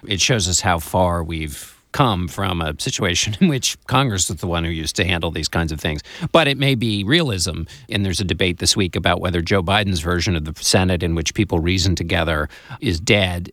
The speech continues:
and therefore you need someone who is making the kind of case that Warren is, and that I think for her, her policy ideas are spec-, people are interested in the specifics, of course, and, uh, and, and that's wonderful. But I think for her, the benefit of her policy focus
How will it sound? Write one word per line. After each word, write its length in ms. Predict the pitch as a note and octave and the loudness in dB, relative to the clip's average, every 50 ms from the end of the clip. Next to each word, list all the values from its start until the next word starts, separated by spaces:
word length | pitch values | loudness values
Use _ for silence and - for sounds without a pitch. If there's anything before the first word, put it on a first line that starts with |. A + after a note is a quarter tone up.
| - | -6
and 160 | - F#2 F#2 E2+ | -4 -2 0 2
therefore 340 | G2 G2 F#2 - - G2 | 2 0 0 0 0 0
you 140 | E2+ D#2+ E2+ | 0 2 0
need 420 | F2 F#2 G#2 A#2 G#2+ G#2+ G#2+ - - _ _ | 2 2 2 2 2 0 -2 -6 -10 _ _
someone 360 | - - A2 F2 E2 E2 D#2 | 2 2 4 2 2 2 0
who 200 | D#2 D#2+ E2+ E2+ | 0 0 0 0
is 220 | E2 D#2 D#2 - | 0 0 -2 0
making 240 | G#2+ F2+ E2+ - F#2 | 2 0 2 0 -2
the 80 | F2 D#2+ | -4 0
kind 240 | - B2+ B2+ C3+ | 2 2 2 2
of 80 | B2 G2 | 2 0
case 260 | - - G#2+ F#2+ - | -2 0 0 0 0
that 120 | - G#2 - - - - | -2 -4 -8 -10 -16 -16
Warren 400 | - F#2 F#2 F2+ E2+ F2+ F2 E2 | -4 -2 0 0 2 2 0 0
is, 280 | E2 D#2+ E2 E2 - - - - - - - | 0 0 0 -2 -4 -4 -6 -14 -20 -14 -4
and 200 | - G2 F#2+ F#2 | 0 2 2 4
that 140 | F#2 F#2 F#2+ - - _ _ _ _ | 2 2 0 -4 -10 _ _ _ _
I 140 | - D3+ D#3 | -2 0 0
think 240 | - - F#3+ E3+ - | 2 2 2 2 0
for 260 | - - - D3 C3 | -4 -6 -2 0 0
her, 280 | A2 - F#3+ F#3+ F3+ C3+ | 2 4 4 4 4 2
her 140 | - B2 | 0 -2
policy 520 | F#2 - - D#3 C#3+ D#3 D3+ - - A#2+ G#2 | -2 2 2 2 4 4 2 0 0 0 0
ideas 480 | G2+ G#2 F2+ G#2 F#2+ F#2 F2 F2 E2+ | 0 0 0 0 0 0 0 0 0
are 180 | G2+ F2+ F2 F2 | 0 0 0 0
spec-, 380 | - - - - - - - - | 0 -2 -2 0 0 0 2 4
people 260 | - E3 - B2 A2 | 2 4 4 4 2
are 80 | F#2+ | 2
interested 360 | F#2+ F#2+ F#2 - - - - F2 | 2 0 0 -2 -2 -2 0 0
in 40 | |
the 60 | E2+ D#2+ | 0 0
specifics, 580 | - - G2 - - - - - E2 - - | 0 0 -2 -2 -2 -2 -2 -4 -4 -4 -4
of 120 | - - - | -4 -4 -2
course, 420 | - G#2+ F#2 E2 D#2 - - - - - - - - _ | 0 0 0 2 0 -2 -4 -6 -10 -14 -18 -20 -18 _
and, 380 | - G2 F#2+ F2+ F2+ E2+ F2 F2+ | -2 0 0 2 0 0 0 0
uh, 180 | F#2 F2+ F2+ - | 0 0 -2 -2
and, 320 | - G2 F#2 F2+ F#2 F#2 - - | -2 -2 -2 -2 -2 -4 -4 -4
and 180 | - F2+ F2 | -2 0 0
that's 220 | F#2 F2+ E2+ - - | 0 0 -2 -2 -2
wonderful. 460 | G2+ F#2 G2 F#2 F2 - E2 D#2 D2+ | 0 0 0 -2 -2 -2 -4 -4 0
But 160 | D#2+ B2 G#2 | 0 2 2
I 100 | G#2+ A2 | 2 4
think 200 | - D#3+ B2 G2 | 4 2 2 2
for 180 | - - G#2+ G2 | 0 -4 -4 -4
her, 320 | - - D#3 C#3 C3 A#2 | 0 2 4 4 4 4
the 100 | G2 F2 | 2 0
benefit 420 | E2 F#2 F2+ F2+ E2+ - G#2 E2+ | 0 0 0 0 0 0 0 -2
of 120 | - E2+ - | -2 -2 -2
her 180 | - F2+ D2 | -2 -2 -2
policy 500 | - - - - A2+ A2 A2 G2 - - | -2 -2 2 4 4 4 4 2 2 0
focus 520 | D#2+ - - E2+ D#2+ - D#2+ D2+ - - | 0 0 0 -2 0 -2 -2 -2 0 -2